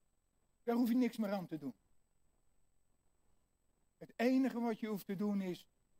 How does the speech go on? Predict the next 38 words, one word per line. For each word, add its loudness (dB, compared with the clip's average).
met -8
je -6
mond -2
te -6
belijden -6
en -14
met -8
je -10
hart -10
te -14
geloven. -14
En -10
dan -6
mag -2
je -8
ook -2
gerust -2
zeggen, -4
Heer, -4
kom -8
mij -4
ongeloof -4
tegemoet, -8
want -10
op -6
het -2
ogenblik -4
is -8
het -14
niet -12
veel. -18
Dan -14
gaat -6
hij -6
daar -4
aan -6
tegemoet -14
komen. -18